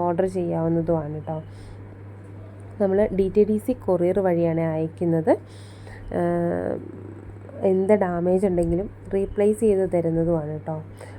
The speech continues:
ആവശ്യമുള്ളവർ വേഗം തന്നെ വിളിക്കണം, ലിമിറ്റഡ് സ്റ്റോക്കാണ്. ഏഹ്,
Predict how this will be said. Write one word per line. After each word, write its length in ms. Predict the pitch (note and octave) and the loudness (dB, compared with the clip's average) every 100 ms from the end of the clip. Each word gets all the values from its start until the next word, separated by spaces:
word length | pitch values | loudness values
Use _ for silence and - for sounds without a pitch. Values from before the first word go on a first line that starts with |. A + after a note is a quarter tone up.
| - F3+ | -8 -2
ആവശ്യമുള്ളവർ 640 | E3+ F3 - F#3+ F3 E3+ E3+ A#3+ - F3 | 0 -2 -2 -2 0 0 0 -2 -4 -2
വേഗം 280 | F3 F3 F3+ | 0 2 0
തന്നെ 180 | F#3 G3+ | 2 2
വിളിക്കണം, 420 | F#3+ E3 E3+ F3 A3+ - G3+ | 2 0 -2 -4 -4 -6 -2
ലിമിറ്റഡ് 400 | G3 F#3 G#3+ G#3+ | 0 2 -2 -4
സ്റ്റോക്കാണ്. 540 | - E3+ E3 D3+ D3+ A#3+ F#4+ - - - - - - - - - F3 | 0 2 2 -4 -2 0 0 -8 -18 -18 -18 -16 -16 -18 -16 -8 -4
ഏഹ്, 180 | E3+ | -2